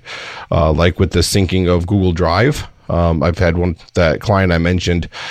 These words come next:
I've had it happen to where he put it into that folder and then something happened to where it stopped syncing, either where he closed his computer or the internet access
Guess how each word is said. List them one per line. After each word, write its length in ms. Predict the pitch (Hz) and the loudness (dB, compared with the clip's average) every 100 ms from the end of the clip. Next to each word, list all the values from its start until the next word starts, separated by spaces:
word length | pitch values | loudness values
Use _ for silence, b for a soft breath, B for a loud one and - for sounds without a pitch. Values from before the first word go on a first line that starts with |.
| B B | B B
I've 120 | 90 | 2
had 160 | 101 87 | 4 4
it 80 | 76 | 2
happen 300 | 95 98 98 | 2 2 2
to 60 | |
where 140 | 92 85 | 2 2
he 160 | 110 | 2
put 200 | 101 139 | 2 2
it 60 | 107 | 2
into 240 | 101 92 | 2 2
that 200 | 92 60 | 0 0
folder 420 | - 160 135 92 | 2 2 4 2
and 100 | 92 | 2
then 120 | 90 92 | 2 2
something 340 | 143 190 117 | 2 2 0
happened 400 | - 117 - 90 | 2 0 0 0
to 60 | 90 | 2
where 400 | 90 90 87 85 | 2 2 2 2
it 200 | 98 98 | 0 -2
stopped 360 | - 90 - | 0 0 0
syncing, 500 | - 123 101 85 82 | -2 0 0 -2 -2
either 260 | 73 92 92 | 0 2 2
where 400 | 87 90 85 85 B B B B B | 2 2 2 0 B B B B B
he 480 | 104 101 98 95 90 - - _ _ - | 0 2 2 2 0 -2 -12 _ _ -12
closed 280 | - 123 104 | 2 4 6
his 140 | 98 | 2
computer 680 | - 90 - 127 120 120 117 110 | 0 -2 2 2 4 2 0 -2
or 500 | - 101 95 90 90 | -2 2 4 4 2
the 200 | 85 - | 0 -2
internet 440 | 110 110 101 98 90 - - | -2 0 2 2 0 -6 -4
access 640 | 101 92 - 95 87 - | 0 0 2 2 2 0